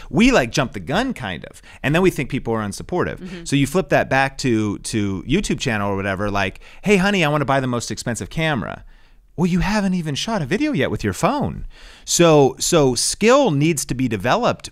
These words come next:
Speaker 1: but rather than making these bold, t-, you know, declarations, sometimes talk literally is cheap
Speaker 2: Mm-hmm.
Speaker 1: and actions speak louder than words. And so if you can put some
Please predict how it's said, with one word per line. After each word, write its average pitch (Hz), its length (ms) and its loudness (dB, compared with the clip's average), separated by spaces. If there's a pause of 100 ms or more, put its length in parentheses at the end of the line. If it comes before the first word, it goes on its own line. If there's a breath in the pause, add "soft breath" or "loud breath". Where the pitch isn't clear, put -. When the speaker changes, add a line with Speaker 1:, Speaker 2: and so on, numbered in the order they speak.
Speaker 1:
but 120 240 0
rather 143 380 2
than 127 160 -4
making 123 320 -4
these 107 180 -2
bold, 113 600 -4
t-, - 140 -12
you 87 260 -6
know, 98 320 -4 (180 soft breath)
declarations, 117 640 -2
sometimes 147 460 -4 (100)
talk 135 400 0
literally 110 400 -4
is 85 180 -10
cheap - 420 -6
Speaker 2:
Mm-hmm. 190 280 -8
Speaker 1:
and 113 100 0
actions 123 500 -2
speak 104 260 -6
louder 95 240 -2
than 82 180 -8
words. 120 420 -2 (240 loud breath)
And 113 140 -4
so 127 160 2
if 104 100 -4
you 165 120 -2
can 185 140 -4
put 156 180 0
some - 160 -6